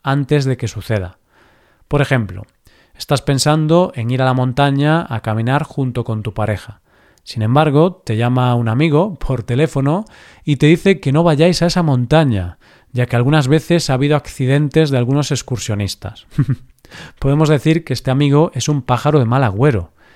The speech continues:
No hay que dejar de ir a la montaña porque en el pasado haya habido algún accidente. Son cosas que pasan, ¿verdad?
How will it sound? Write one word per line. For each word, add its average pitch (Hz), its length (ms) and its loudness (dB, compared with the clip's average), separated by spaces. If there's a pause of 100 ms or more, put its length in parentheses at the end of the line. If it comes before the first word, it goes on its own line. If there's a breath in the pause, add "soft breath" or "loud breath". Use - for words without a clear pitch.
(280 soft breath)
No 120 120 0
hay 127 100 4
que 135 120 -2
dejar 135 380 0
de 127 80 0
ir 123 120 0
a - 20 2
la 131 80 2
montaña 131 720 0
porque 117 260 -4
en 110 60 0
el 110 140 -2
pasado 120 640 0 (240 loud breath)
haya 113 220 -2
habido 123 220 0
algún 127 240 0
accidente. 120 680 -2 (320)
Son 110 280 -4
cosas 123 320 0
que - 120 -8
pasan, 95 340 -4 (180)
¿verdad? 123 420 -2